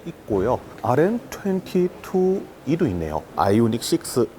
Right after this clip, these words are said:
N의 테스트 뮬인데 아이오닉 식스 N의 실질적인 모습이다, 뭐 이런 얘기가 있었고,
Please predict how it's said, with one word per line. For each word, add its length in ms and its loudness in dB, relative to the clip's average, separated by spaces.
N의 500 4
테스트 380 0
뮬인데 840 4
아이오닉 440 4
식스 600 2
N의 340 4
실질적인 640 2
모습이다, 540 -2
뭐 140 4
이런 180 4
얘기가 220 4
있었고, 420 0